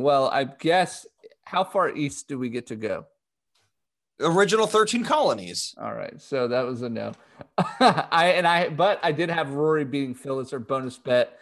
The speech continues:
Speaker 1: So I did get that. How many points is our bonus? Two fifty. That's right.
Speaker 2: Mm-hmm.
Speaker 1: Um,
Speaker 2: Yeah. Bryson DeChambeau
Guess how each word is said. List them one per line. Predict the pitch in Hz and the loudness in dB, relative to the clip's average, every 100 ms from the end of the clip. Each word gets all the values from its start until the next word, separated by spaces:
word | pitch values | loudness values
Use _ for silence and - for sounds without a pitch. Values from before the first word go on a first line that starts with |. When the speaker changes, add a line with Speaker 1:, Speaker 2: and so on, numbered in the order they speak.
| _ _ _ _ | _ _ _ _
Speaker 1:
So | - 139 - | -2 -2 0
I | 139 135 | -2 -2
did | 120 131 127 127 123 120 - _ _ _ - _ _ | -2 0 2 2 0 -4 -18 _ _ _ -20 _ _
get | 123 120 | -4 0
that. | 139 127 - | 0 0 -2
How | 214 | -2
many | 247 220 | -2 -4
points | - 190 185 | -6 -6 -6
is | 170 | -8
our | 175 | -6
bonus? | 147 160 160 156 - - | -2 -4 -4 -10 -16 -12
Two | 127 | -12
fifty. | - 143 - - | -10 -16 -18 -20
That's | - - | -20 -20
right. | - _ _ _ _ | -20 _ _ _ _
Speaker 2:
Mm-hmm. | 131 131 | -8 0
Speaker 1:
Um, | 147 147 147 143 139 135 135 - _ _ _ _ _ _ _ _ _ - - - | 2 4 6 4 2 -2 -12 -20 _ _ _ _ _ _ _ _ _ -20 -20 -2
Speaker 2:
Yeah. | 165 139 98 - _ _ - | 2 2 0 -6 _ _ -2
Bryson | 156 190 226 - 247 247 | 4 4 4 0 -2 -2
DeChambeau | 214 - 185 165 123 107 92 131 156 | -2 0 0 0 -2 -4 -4 -6 -8